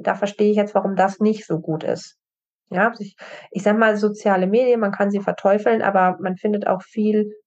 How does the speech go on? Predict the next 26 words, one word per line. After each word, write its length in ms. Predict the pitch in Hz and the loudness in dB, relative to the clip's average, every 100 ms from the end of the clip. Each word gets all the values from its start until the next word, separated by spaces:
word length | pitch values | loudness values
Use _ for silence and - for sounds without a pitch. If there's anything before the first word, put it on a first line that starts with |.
| _ _ _ _ _ | _ _ _ _ _
viel 260 | - 254 220 | -2 0 2
gute 300 | 240 285 262 | 2 0 0
Kontakte 920 | 233 214 214 220 - 247 233 233 - | 0 2 2 0 2 2 4 4 2
und 140 | 202 214 | -2 -4
ich 140 | 208 | -2
finde 380 | 214 214 208 - | 0 2 2 2
auch 160 | 202 - | 0 2
grad 240 | 196 196 | 0 0
bei 180 | - 180 | 0 2
Insta, 540 | - 220 269 - 214 208 | 2 0 -2 0 2 2
also 220 | 180 180 | 0 -6
ich 100 | 170 | -10
kenne 280 | 202 190 175 | -8 -6 -6
auch 60 | |
von 160 | - 180 | -6 -2
unseren 280 | 214 220 208 | 2 0 0
Teams 320 | 233 214 - | -2 -4 -2
ganz 240 | 202 202 | -2 -2
vielen, 220 | - 202 | 0 2
die 140 | 196 185 | 2 0
wirklich 300 | 196 208 208 - - - | 0 -2 -6 -18 -20 -2
auch 240 | 196 190 | -2 2
Realität 560 | 202 196 196 - 220 226 | 2 2 0 0 0 2
mit 160 | 233 - | -2 0
Assistenzhund 720 | 214 220 226 233 240 233 233 | -4 -2 -2 0 -2 -4 -4
zeigen, 580 | - 233 233 247 240 | 2 4 4 2 -4